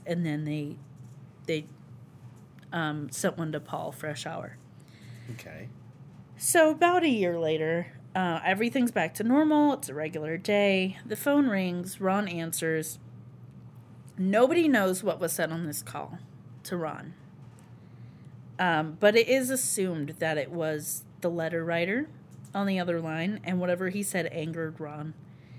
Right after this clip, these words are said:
Speaker 1: He grabbed his pistol and he left the house.
Speaker 2: No shit.
Speaker 1: At a nearby intersection, moments after he left the house, Ron's truck struck a tree, killing him.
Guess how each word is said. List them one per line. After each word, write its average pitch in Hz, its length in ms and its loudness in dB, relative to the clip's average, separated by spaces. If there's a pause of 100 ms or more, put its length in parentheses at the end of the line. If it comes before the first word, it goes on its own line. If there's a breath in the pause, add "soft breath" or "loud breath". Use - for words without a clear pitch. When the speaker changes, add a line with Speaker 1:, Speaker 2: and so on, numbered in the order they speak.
(240 loud breath)
Speaker 1:
He 214 200 -4
grabbed 180 420 0
his 196 140 -4
pistol 180 380 -4
and 170 100 -2
he 156 80 -4
left 143 200 -8
the 135 60 -8
house. - 380 -14 (440)
Speaker 2:
No 131 160 -4
shit. 123 640 -4 (560)
Speaker 1:
At 208 180 4
a 208 80 6
nearby 220 440 6
intersection, 175 920 0 (680 loud breath)
moments 208 640 4
after 160 360 0
he 175 100 -2
left 147 240 -4
the 151 100 -4
house, 147 360 -6
Ron's 170 580 -2
truck - 560 -2
struck - 460 -4
a 156 60 -6
tree, 208 400 -4 (760)
killing 147 320 -4
him. - 140 -12